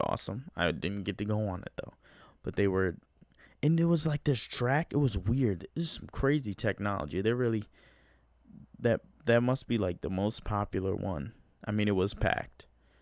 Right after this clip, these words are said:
All the other arcades were so sad looking. But yeah, we went into that one, and bro, p-, there was, like,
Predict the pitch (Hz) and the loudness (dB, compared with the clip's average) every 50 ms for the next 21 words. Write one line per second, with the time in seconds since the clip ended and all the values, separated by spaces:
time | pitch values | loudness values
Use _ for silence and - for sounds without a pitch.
0 | _ _ _ _ _ _ - - 151 165 156 135 139 143 139 120 113 117 110 - | _ _ _ _ _ _ -2 0 2 4 4 4 4 4 4 4 4 2 2 0
1 | - 123 110 104 87 64 73 - - - - 76 107 110 - - - - - 87 | 2 2 2 2 0 -4 -6 -6 -4 -2 0 0 0 -2 -4 -4 -4 -2 0 0
2 | 73 - - - - - - 85 87 - - - - - - - - - - - | 0 -2 -2 -6 -10 -6 -4 -2 -2 -2 -2 -4 -4 -4 -6 -8 -10 -14 -20 -20
3 | - - _ _ _ _ _ _ _ _ _ _ _ _ _ _ - - - - | -20 -20 _ _ _ _ _ _ _ _ _ _ _ _ _ _ -20 -20 -20 -20
4 | - - - - _ - 131 131 127 131 127 113 107 123 123 127 131 98 107 123 | -20 -20 -20 -6 _ 4 4 6 6 6 6 4 4 4 2 2 2 2 0 -2
5 | - 131 117 117 117 120 - 113 113 107 104 98 98 98 - - - - - _ | -2 -2 0 0 0 -2 -2 0 0 0 0 0 -2 -4 -6 -10 -14 -18 -6 _
6 | - - 104 - 67 - - - - - - 107 123 123 120 127 123 120 127 123 | 0 2 2 2 0 -2 -4 -8 -10 -8 -6 -2 0 2 2 2 2 4 4 2
7 | 117 | 2